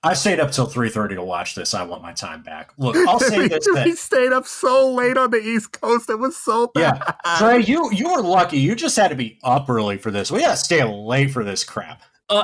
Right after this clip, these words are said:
Speaker 3: I, I had to tell Josh Ravel, who I was doing my W T F one live show with directly after, like, like, "Josh, do you mind sticking around for another half hour?" Um, <laughs> it's like, and,
Speaker 1: <laughs>
Speaker 3: and we planned it. Well, we plan our Sunday shows. This is a bit of a behind-the-scenes W T F one,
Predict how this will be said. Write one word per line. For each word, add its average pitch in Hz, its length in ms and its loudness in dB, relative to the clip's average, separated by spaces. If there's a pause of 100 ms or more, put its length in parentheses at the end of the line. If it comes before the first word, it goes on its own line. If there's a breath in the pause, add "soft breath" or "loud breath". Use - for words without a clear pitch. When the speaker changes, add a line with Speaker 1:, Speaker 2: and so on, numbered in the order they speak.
Speaker 3:
I, 185 460 -2
I 196 120 2
had 196 140 0
to 180 80 -6
tell 170 360 0
Josh 160 280 -2
Ravel, 151 340 2
who 139 120 2
I 131 60 2
was 135 100 0
doing 143 180 0
my 135 120 0
W 135 360 0
T 139 180 -2
F 131 160 0
one 127 220 0
live 135 260 2
show 120 200 -4
with 117 160 -4
directly 123 400 0
after, 123 180 0
like, 139 180 0
like, 147 280 -6
"Josh, 180 440 -2
do 156 100 -2
you 160 80 2
mind 196 260 2
sticking 202 260 -2
around 180 300 0
for 175 60 -2
another 175 200 0
half 170 240 2
hour?" 175 380 0 (100)
Um, 170 460 2
<laughs> - 20 -8
it's 170 240 0
like, 202 140 0
and, 220 640 0 (160)
Speaker 1:
<laughs> - 160 -16
Speaker 3:
and 170 180 -4 (140)
we 226 180 0
planned 226 520 0
it. 127 220 -2
Well, 160 160 0
we 214 160 2
plan 220 360 0
our 175 140 0
Sunday 180 440 -2
shows. 131 300 -4
This 135 100 -6
is 127 40 -4
a 131 40 -6
bit 131 100 -2
of 117 60 -2
a 120 80 -6
behind-the-scenes 113 680 -4
W 110 260 -4
T 110 180 -4
F 107 100 -6
one, 117 360 -2